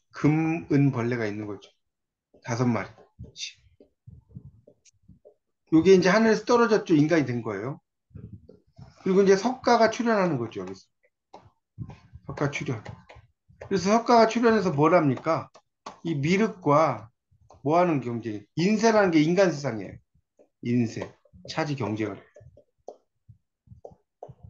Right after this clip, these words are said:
그래서 뭐 여러 가지가 있었죠. 뭐였습니까? 첫 번째는 병줄 달고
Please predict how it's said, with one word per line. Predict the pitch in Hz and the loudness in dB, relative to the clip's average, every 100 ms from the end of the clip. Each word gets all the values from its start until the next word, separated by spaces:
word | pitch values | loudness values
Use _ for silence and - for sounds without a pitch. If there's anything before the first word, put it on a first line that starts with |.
| _ _ _ - - | _ _ _ -20 -18
그래서 | - 101 123 147 170 - _ _ _ | -12 -8 -2 -2 -4 -14 _ _ _
뭐 | - 143 165 | -2 4 6
여러 | 190 | 6
가지가 | 190 175 165 | 4 4 4
있었죠. | 156 175 165 104 - _ | 2 0 0 0 -8 _
뭐였습니까? | - 139 139 127 113 95 - - | 0 2 2 -2 -2 -6 -8 -12
첫 | 143 | -6
번째는 | 160 143 151 185 202 - _ _ | -2 0 2 0 -2 -10 _ _
병줄 | - 131 143 143 139 - 135 | -4 0 2 2 -2 -2 -2
달고 | 131 120 120 165 196 | 0 -4 -4 -6 -8